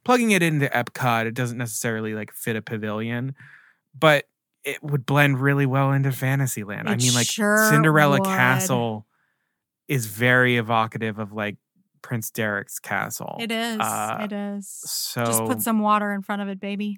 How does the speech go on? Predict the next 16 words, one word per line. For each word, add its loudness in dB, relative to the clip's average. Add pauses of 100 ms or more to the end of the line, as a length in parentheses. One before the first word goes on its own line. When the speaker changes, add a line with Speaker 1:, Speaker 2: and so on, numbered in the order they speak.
Speaker 1:
I -2
don't 0
really 0
think -6
that, -4
that -6
it -6
has -4
all -6
of -10 (380)
that 0
many -2
weaknesses -4
of, -4
like, -4
what -4